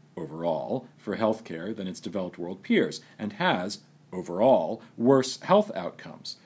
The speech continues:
The question is simply how to solve these problems. In one form or another, the Democratic Party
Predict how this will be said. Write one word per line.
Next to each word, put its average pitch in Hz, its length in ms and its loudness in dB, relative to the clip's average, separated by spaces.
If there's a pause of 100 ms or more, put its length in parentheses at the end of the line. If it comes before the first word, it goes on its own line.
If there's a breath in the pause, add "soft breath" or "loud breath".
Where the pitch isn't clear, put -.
(200 soft breath)
The - 60 -20
question 170 400 4
is 117 140 -2
simply 117 240 -2
how 104 140 -4
to 90 80 -8
solve 110 360 -2
these 104 180 -2
problems. 170 600 0 (500 soft breath)
In 127 120 2
one 196 240 8
form 147 320 2
or 117 60 4
another, 104 360 2
the 107 100 -6
Democratic 139 540 0
Party 98 360 0